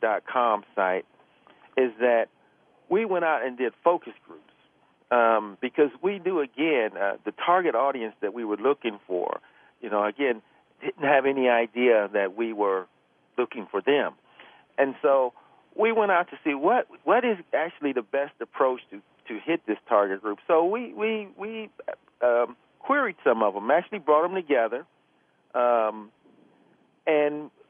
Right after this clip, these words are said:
from, from the results, we found out that it, it, sometimes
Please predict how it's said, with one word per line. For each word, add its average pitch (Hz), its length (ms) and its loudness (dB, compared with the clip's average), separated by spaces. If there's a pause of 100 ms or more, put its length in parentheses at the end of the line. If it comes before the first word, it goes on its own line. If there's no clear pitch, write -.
(120)
from, 190 360 2
from 196 160 2
the 190 80 0
results, 156 760 0 (360)
we 196 280 0
found 156 340 2
out 151 340 -2
that 117 220 0 (220)
it, 143 220 -2
it, 139 140 -2 (1120)
sometimes 240 380 2